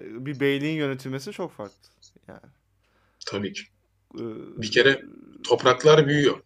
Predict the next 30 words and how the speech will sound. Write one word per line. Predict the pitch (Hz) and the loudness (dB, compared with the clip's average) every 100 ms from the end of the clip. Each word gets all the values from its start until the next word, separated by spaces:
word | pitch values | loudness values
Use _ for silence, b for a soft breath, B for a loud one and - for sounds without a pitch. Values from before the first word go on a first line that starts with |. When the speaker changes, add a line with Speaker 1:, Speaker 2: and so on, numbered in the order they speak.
| _ - | _ -8
Speaker 1:
Aynen. | 120 139 135 107 | -4 -2 -4 -2
Speaker 2:
Topraklar | - 117 131 135 139 160 | 2 2 2 -2 6 6
Speaker 1:
Hakim | 143 | 8
Speaker 2:
büyümesi | 147 151 151 165 | 6 6 6 8
Speaker 1:
olamıyorsun. | 147 160 | 8 8
Speaker 2:
demek, | - - - _ _ _ _ _ _ _ _ _ _ _ _ _ _ | 0 -10 -14 _ _ _ _ _ _ _ _ _ _ _ _ _ _
abi | 107 117 - | 4 4 2
hem | 123 135 | 0 8
o | 151 | 10
var, | 185 180 - - | 10 8 4 2
hem | 135 | 8
de | 151 | 10
bak | 147 | 10
şimdi | - 98 | 8 0
şöyle | - 127 139 | 4 8 8
de | 127 | 6
bir | |
fark | 117 117 - | 4 0 -2
var. | 98 | -6
Şimdi | - 139 135 - b b _ - | -4 2 2 0 b b _ 2
Osmanlı | 123 - 165 170 147 | 4 6 4 4 2
ilk | 143 147 | 0 0
kurulduğunda | - 139 147 143 113 107 | 2 4 4 2 2 -2
Osman | 127 117 - 127 117 | 2 2 2 -2 -2
Bey, | 101 113 | 0 4
Orhan | 117 120 123 | 4 4 2
Gazi | 117 104 107 | 2 0 4
döneminde | 127 117 113 156 156 | 6 6 4 6 6
bir | 151 | 4
Türk | - - | 2 2